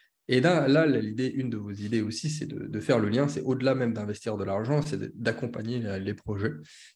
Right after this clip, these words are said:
Euh, donc, c'est super. Et on, justement, pour ça que je voulais t'avoir, c'est, euh, peut-être tu peux nous donner quelques exemples. Alors, moi, je, je vous suis de près depuis longtemps et je sais, je connais les noms,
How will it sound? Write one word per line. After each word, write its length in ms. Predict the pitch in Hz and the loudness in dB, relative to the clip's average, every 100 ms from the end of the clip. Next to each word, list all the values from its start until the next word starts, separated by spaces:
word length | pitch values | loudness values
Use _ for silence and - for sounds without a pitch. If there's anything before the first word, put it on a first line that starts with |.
| _ | _
Euh, 580 | 101 98 95 101 - - | -2 -2 -2 -4 -6 -6
donc, 280 | 107 113 107 | -6 -6 -6
c'est 160 | - 104 | -6 -6
super. 600 | - - 127 156 - 117 | -6 0 4 6 6 4
Et 160 | 110 104 | 2 0
on, 160 | 104 | -2
justement, 360 | 98 - 110 110 | -4 -4 -2 0
pour 160 | - | -4
ça 140 | - 104 | -4 -6
que 160 | - | -4
je 80 | 101 | -8
voulais 200 | 104 101 | -6 -4
t'avoir, 480 | 101 98 143 160 160 - - | -4 0 2 2 -2 -12 -20
c'est, 540 | - - 135 147 175 147 | -16 -2 2 4 4 2
euh, 220 | 110 101 | -2 -2
peut-être 420 | - 120 156 151 | -2 0 2 0
tu 140 | - - | -4 -4
peux 140 | 151 | 0
nous 120 | 131 | 0
donner 240 | 107 110 143 | 0 -2 -2
quelques 360 | 139 - 104 | -2 -4 -6
exemples. 320 | 104 117 117 | -4 -4 -2
Alors, 120 | 101 104 | 0 0
moi, 120 | 110 | -2
je, 200 | 98 98 | -2 -6
je 140 | 98 | -6
vous 240 | 104 104 120 | -4 -4 -4
suis 240 | 120 135 | -4 0
de 140 | 123 | 0
près 240 | 120 - 120 | 0 -2 -2
depuis 240 | 110 117 | -4 -4
longtemps 320 | 113 113 127 | -6 -2 0
et 120 | 117 104 | 0 0
je 120 | 98 | -4
sais, 420 | - 123 117 101 | -6 -4 -2 -2
je 80 | 110 | -4
connais 260 | 123 117 | -4 -2
les 120 | 110 113 | 0 0
noms, 160 | 156 | -2